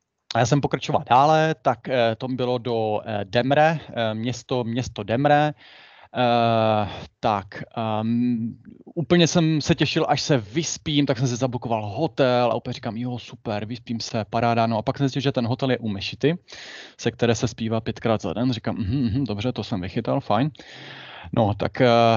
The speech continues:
ten hotel jsem teda nějak usmlouval z nějakých, eh, sto čtyřiceti na sto tureckých, eh, lir, což bylo fa-, eh, což bylo fajn. Začal být už celkem jako dost hic.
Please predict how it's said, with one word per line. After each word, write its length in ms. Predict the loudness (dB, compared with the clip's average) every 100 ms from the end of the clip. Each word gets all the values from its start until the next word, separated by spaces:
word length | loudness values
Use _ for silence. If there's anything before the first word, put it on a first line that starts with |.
| 4 4 4 4
ten 140 | 4
hotel 260 | 4 2 0
jsem 160 | 0
teda 180 | 0 2
nějak 220 | 2 0
usmlouval 460 | -4 -4 0 4 2
z 60 | 2
nějakých, 540 | 0 -2 -8 -6 -2
eh, 440 | 0 2 2 0 -4
sto 180 | -4
čtyřiceti 500 | -4 -4 -6 -6 -2
na 140 | 0 0
sto 680 | -4 -8 -6 0 2 2 0
tureckých, 640 | 0 0 -2 -8 -8 -4
eh, 680 | -2 0 2 0 0 -2 0
lir, 240 | 2 2 0 -6 _
což 360 | -8 -6 -6 -4
bylo 160 | 0 0
fa-, 280 | 2 0 0
eh, 200 | -6 -8
což 160 | -8
bylo 120 | -4 -4
fajn. 300 | 0 0 0
Začal 340 | 0 0 0
být 160 | 0 -2
už 160 | -8
celkem 360 | -4 -4 -2 -2
jako 180 | -2 -6 -4
dost 400 | -4 -4 -8 -20 -14
hic. 540 | -6 -4 -4 -6 -12